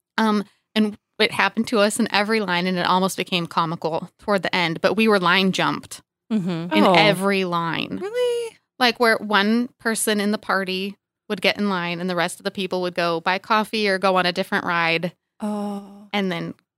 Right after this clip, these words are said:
Speaker 1: come in.
Speaker 2: Right.
Speaker 1: And it would be, like, a group of eleven. "Oh,
Speaker 2: Right.
Speaker 1: sorry, I'm
Speaker 3: Oh.
Speaker 1: meeting
Speaker 2: It's,
Speaker 1: my
Speaker 2: it's
Speaker 1: party."
Speaker 2: not like, uh,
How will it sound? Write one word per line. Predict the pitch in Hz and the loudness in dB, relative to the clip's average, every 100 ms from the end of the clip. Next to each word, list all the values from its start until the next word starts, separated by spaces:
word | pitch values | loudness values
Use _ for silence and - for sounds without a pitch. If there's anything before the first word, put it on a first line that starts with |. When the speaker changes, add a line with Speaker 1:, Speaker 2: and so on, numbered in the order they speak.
| _ _ | _ _
Speaker 1:
come | - 196 | -10 -2
in. | 285 415 202 202 196 _ - | -2 0 -2 -6 -10 _ -10
Speaker 2:
Right. | 208 196 175 _ | -6 -6 -8 _
Speaker 1:
And | 208 | -2
it | - | -2
would | 190 | -2
be, | 190 | -4
like, | 180 170 | -2 -4
a | 196 | -8
group | 185 180 175 | -8 -8 -4
of | 185 190 | -4 -4
eleven. | 202 277 294 175 160 | 0 0 2 0 0
"Oh, | 240 | 4
Speaker 2:
Right. | 220 190 | 6 8
Speaker 1:
sorry, | 269 247 220 202 208 | 8 10 10 8 8
I'm | 196 | 8
Speaker 3:
Oh. | |
Speaker 1:
meeting | 185 185 - | 8 6 6
Speaker 2:
It's, | |
Speaker 1:
my | 208 | 6
Speaker 2:
it's | 202 262 | 6 6
Speaker 1:
party." | 190 180 | 6 6
Speaker 2:
not | 226 196 196 | 6 6 6
like, | 202 185 - | 4 2 2
uh, | 196 170 160 | 2 2 0